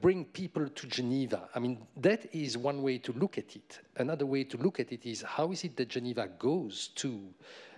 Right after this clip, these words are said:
the stakeholders that have to contribute to that? And I'm mentioning it because we have seen recently some states,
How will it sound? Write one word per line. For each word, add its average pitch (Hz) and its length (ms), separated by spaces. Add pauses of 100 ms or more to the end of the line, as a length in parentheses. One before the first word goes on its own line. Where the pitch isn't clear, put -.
(120)
the 131 100
stakeholders 120 840
that 117 160
have 110 200
to - 100
contribute 120 800
to - 120
that? 110 280
And 139 120
I'm 147 140
mentioning 185 360
it 151 160
because 135 380 (520)
we 156 120
have 151 100
seen 220 320
recently 131 720 (760)
some 147 280
states, - 640